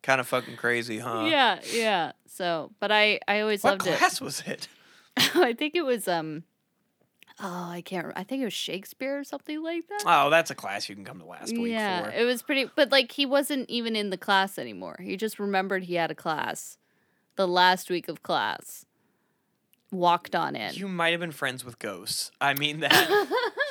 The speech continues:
Speaker 1: You might have just
Speaker 2: I
Speaker 1: had
Speaker 2: was associates. I, there was knit, tight-knit group, friend group. Friend group number two, friend group number three. This is, like, friend group number six. This is, like, the outer crust
Speaker 1: Nice.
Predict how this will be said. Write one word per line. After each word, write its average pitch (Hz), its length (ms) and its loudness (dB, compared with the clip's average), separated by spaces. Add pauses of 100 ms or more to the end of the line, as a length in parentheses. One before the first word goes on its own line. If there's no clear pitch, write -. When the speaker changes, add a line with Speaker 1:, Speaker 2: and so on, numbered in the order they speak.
(1500)
Speaker 1:
You 220 80 2
might 156 220 0
have 180 120 -2
just 185 160 4
Speaker 2:
I 302 60 12
Speaker 1:
had 359 100 10
Speaker 2:
was 349 120 6
associates. 214 800 2
I, 233 340 8
there 247 140 4
was 226 320 2 (440)
knit, 233 400 0
tight-knit 254 460 0
group, 226 320 0
friend 220 260 -2
group. 208 300 -2 (300)
Friend 233 180 0
group 214 180 -4
number 202 160 -2
two, 180 240 -4
friend 180 220 -4
group 170 160 -8
number 165 180 -6
three. 147 220 -6
This 190 180 -6
is, 247 120 -6
like, 208 160 2
friend 185 300 -2
group 180 180 -6
number 151 200 -4
six. - 640 -10
This 190 200 -2
is, 185 180 -4
like, 151 280 -2
the 170 180 -6
outer 165 360 4
crust - 720 -4
Speaker 1:
Nice. 104 400 -8